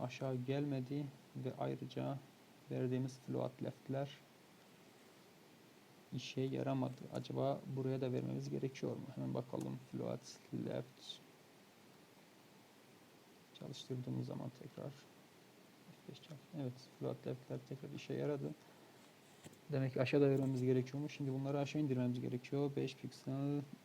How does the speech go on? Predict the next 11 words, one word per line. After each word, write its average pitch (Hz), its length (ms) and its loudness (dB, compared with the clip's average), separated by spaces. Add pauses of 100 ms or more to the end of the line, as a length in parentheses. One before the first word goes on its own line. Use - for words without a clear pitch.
(180)
<clears throat> - 400 4 (880)
Top - 220 4
değeri 165 200 6
verelim 123 280 4
o 123 60 2
zaman. 135 360 0 (200)
Hmm. 131 440 0 (1080)
Top 143 180 4 (580)
normal 139 400 2
yükseklik 135 640 -2
altmış, 139 420 0